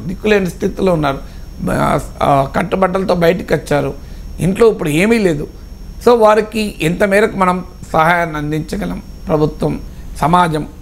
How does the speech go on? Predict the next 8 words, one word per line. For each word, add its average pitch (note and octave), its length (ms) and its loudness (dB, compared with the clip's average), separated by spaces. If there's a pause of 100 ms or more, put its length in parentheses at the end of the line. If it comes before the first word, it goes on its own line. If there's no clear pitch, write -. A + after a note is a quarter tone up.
(140)
అనేది G3 340 4
ఆలోచించగలగడం. E3+ 800 -2 (480)
So G#3 80 4 (160)
ఆ - 20 6 (220)
సహాయాన్ని G#3 680 2 (280)
మ్యాక్సిమంగా F#3 720 2 (640)
కేంద్ర F3 300 4
ప్రభుత్వాలు, D#3+ 640 2